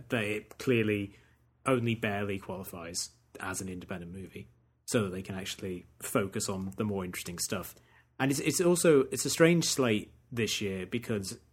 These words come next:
it's hard to see, other than If Beale Street Could Talk and maybe Hereditary, it's hard to see any movies on there that you think have a really good shot at the Oscars,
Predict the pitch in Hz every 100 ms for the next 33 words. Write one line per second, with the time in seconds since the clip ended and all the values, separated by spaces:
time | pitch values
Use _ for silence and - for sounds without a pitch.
0 | _ _ _ _ 123 - 135 139 - -
1 | 127 117 117 120 113 110 107 113 110 -
2 | 101 - 117 - 110 95 110 107 107 104
3 | 104 95 95 98 95 - 82 76 - _
4 | _ _ _ _ _ _ _ 123 113 123
5 | 120 120 113 123 113 110 104 107 104 107
6 | 101 101 98 98 101 113 101 - - 117
7 | 95 - - _ _ _ _ _ - -
8 | 120 117 120 127 123 131 127 - 135 135
9 | 131 123 135 131 - 143 139 -